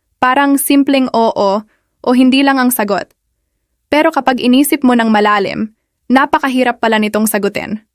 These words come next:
Kasi ang pinag-uusapan natin dito ay dalawang napakahalagang bagay. Buhay mo at buhay ng iba.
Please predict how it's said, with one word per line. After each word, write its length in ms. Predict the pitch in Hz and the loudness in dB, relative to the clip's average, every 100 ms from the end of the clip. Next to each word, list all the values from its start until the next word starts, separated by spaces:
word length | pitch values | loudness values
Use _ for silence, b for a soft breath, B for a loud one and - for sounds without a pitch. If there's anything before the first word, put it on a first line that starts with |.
| _ _ _ _ _ _ - | _ _ _ _ _ _ -4
Kasi 240 | 262 320 | -2 0
ang 160 | 320 320 | 0 0
pinag-uusapan 640 | 285 254 247 247 240 233 | 2 2 2 0 0 0
natin 320 | 226 214 214 | 0 0 0
dito 400 | 214 208 202 196 - | 0 -2 -2 -4 -2
ay 160 | 220 220 | 0 2
dalawang 400 | 233 226 226 226 | 2 2 2 0
napakahalagang 800 | 226 269 302 285 254 233 214 214 | 0 0 0 0 0 0 0 0
bagay. 480 | 208 190 185 - - _ _ _ _ _ _ _ _ | 0 0 -4 -8 -10 _ _ _ _ _ _ _ _
Buhay 320 | 233 233 254 | 0 2 2
mo 320 | 262 214 196 - _ _ _ - | 0 0 -2 -10 _ _ _ -6
at 160 | 226 220 | -6 0
buhay 320 | 226 220 220 | 0 2 0
ng 160 | 214 214 | 0 -2
iba. 320 | 202 196 - | -6 -6 -10